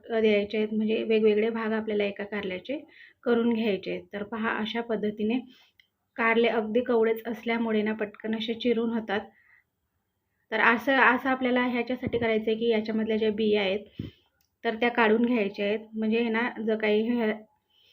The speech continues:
ह्या कारल्यांचा जो जास्तीचा कडवटपणा आहे तर त्या बियांसोबत निघून जाईल. तर पहा अशा पद्धतीने मी हे सर्व काही कारल्यांचे आहे ना बिया काढून घेणार आहे, म्हणजे बऱ्यापैकी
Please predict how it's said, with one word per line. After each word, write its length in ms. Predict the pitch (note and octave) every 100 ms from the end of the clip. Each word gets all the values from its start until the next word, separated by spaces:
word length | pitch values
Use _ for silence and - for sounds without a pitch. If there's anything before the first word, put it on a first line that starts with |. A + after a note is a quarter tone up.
| _ _
ह्या 80 | A#3
कारल्यांचा 540 | A#3 A3 A3 A3 A3+
जो 140 | A3 A#3
जास्तीचा 460 | A3 G#3+ - A3+ A#3
कडवटपणा 640 | A3+ G#3+ A3 A3+ A#3+ A3+
आहे 160 | G#3 G#3
तर 300 | A3 A3 A3+
त्या 180 | A3
बियांसोबत 640 | G#3 G#3+ G#3 A#3 A#3+ G#3+ A3
निघून 340 | A#3 B3 C4+
जाईल. 240 | B3 G#3+ B3 - - - _ -
तर 100 | A3+
पहा 280 | A3+ A#3 A3+
अशा 240 | G#3+ A3+
पद्धतीने 560 | A#3 A#3+ G3+ G#3 G#3+ G#3+
मी 120 | A3 A3
हे 60 |
सर्व 280 | A3+ A3+ G#3 G3+
काही 160 | G#3+ G#3
कारल्यांचे 500 | G#3 G#3 G3+ G3 G#3
आहे 100 | G3+
ना 120 | G#3 C#4 - _ _ _ _ _ _ _ - - A3+ _ _ _ _ _ _ _ _ _ _
बिया 260 | A3+ B3+ B3+
काढून 400 | B3+ C#4+ A#3+ B3+
घेणार 240 | C4 B3
आहे, 140 | A3 A3
म्हणजे 220 | A#3 A3+
बऱ्यापैकी 560 | A#3 A#3 A#3 A#3+ A#3+